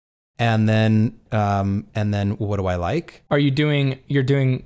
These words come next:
Speaker 2: raw shots, no, no milk?
Speaker 1: We're doing, um, what's called a cupping. So basically
Speaker 2: Okay.
Speaker 1: what you do, um, and this is an industry-wide standard, you take a certain amount of coffee,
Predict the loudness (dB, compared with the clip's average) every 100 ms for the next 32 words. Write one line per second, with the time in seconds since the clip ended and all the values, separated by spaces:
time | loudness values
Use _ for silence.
0 | -4 0 0 0 0 0 0 0 2 0
1 | -2 0 2 2 0 0 2 2 4 4
2 | 2 0 0 0 -2 -4 -8 -6 -6 -4
3 | -6 -6 -6 -6 -8 -6 -4 -2 2 2
4 | 2 2 2 2 0 -4 0 2 2 2
5 | 0 -4 -14 -6 -2 0 -2 -2 -4 -2
6 | 0 0 -2 -2 0 -2 -4 -4 -2 -2
7 | -2 -4 -4 -4 -4 -6 -4 -4 -4 -4
8 | -6 -4 -2 -2 -2 -2 -2 -2 -2 -4